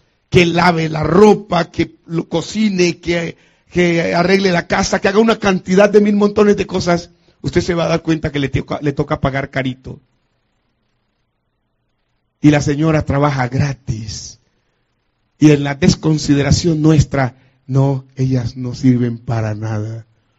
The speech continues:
Pero Dios está tomando notas de esas maneras de pensar.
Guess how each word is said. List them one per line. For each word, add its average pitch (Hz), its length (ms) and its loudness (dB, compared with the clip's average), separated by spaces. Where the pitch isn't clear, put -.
Pero 131 260 4
Dios 139 280 0
está 139 220 -2
tomando 135 460 -4
notas 139 840 -4
de 135 320 4
esas 143 260 0
maneras 127 320 0
de 120 80 -6
pensar. 123 420 -4